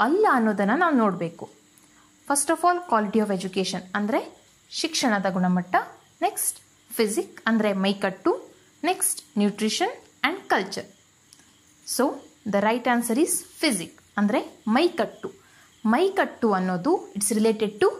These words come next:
heredity. ಓಕೆ, Education, nutrition, culture, ಈ ಎಲ್ಲ ಅಂಶಗಳ ಮೇಲೆ ಪರಿಸರದ ಪ್ರಭಾವ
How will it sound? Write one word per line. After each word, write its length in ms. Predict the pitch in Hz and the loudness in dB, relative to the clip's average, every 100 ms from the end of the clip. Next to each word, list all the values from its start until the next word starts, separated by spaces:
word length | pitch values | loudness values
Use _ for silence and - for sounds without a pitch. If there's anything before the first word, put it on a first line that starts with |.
| - - - 339 | -8 -20 -2 2
heredity. 460 | 359 214 180 170 - - _ _ _ _ | 4 4 0 -2 -10 -16 _ _ _ _
ಓಕೆ, 460 | 220 381 403 - - _ _ - | -4 0 -2 -4 -20 _ _ -2
Education, 760 | 220 247 247 254 247 247 240 233 - | 0 0 2 2 2 2 2 -2 0
nutrition, 840 | 220 262 269 277 277 - 240 247 247 | 6 6 6 2 0 2 2 0 0
culture, 600 | - 247 247 - 220 214 - - - | 0 0 0 0 2 0 -6 -20 -2
ಈ 160 | 226 240 | 4 6
ಎಲ್ಲ 260 | 262 370 440 | 6 6 6
ಅಂಶಗಳ 420 | 330 320 302 277 269 | 4 0 0 2 2
ಮೇಲೆ 320 | 262 254 359 | 2 2 0
ಪರಿಸರದ 560 | - 269 277 302 269 262 | -2 -2 0 0 0 0
ಪ್ರಭಾವ 520 | 247 208 214 214 202 | 0 0 2 2 2